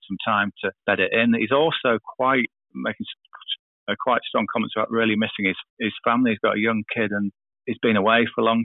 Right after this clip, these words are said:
time, so he's kind of just sticking it out in America because he didn't want to go back home and then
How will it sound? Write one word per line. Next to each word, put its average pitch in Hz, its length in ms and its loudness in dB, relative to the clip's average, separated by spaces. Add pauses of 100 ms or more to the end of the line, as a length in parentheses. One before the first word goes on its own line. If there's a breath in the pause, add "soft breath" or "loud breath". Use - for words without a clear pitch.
time, 120 240 0 (140)
so 113 240 0 (320)
he's 113 180 -2
kind 147 160 4
of 117 80 2
just 139 140 0 (160)
sticking 131 340 0
it 101 60 0
out 120 240 2
in 110 100 -2
America 101 600 0
because 98 240 -8
he 101 80 2
didn't 110 120 2
want 104 120 -2
to 95 60 -4
go 101 200 2
back 95 300 0
home 101 300 0
and 95 120 -6
then 95 180 -4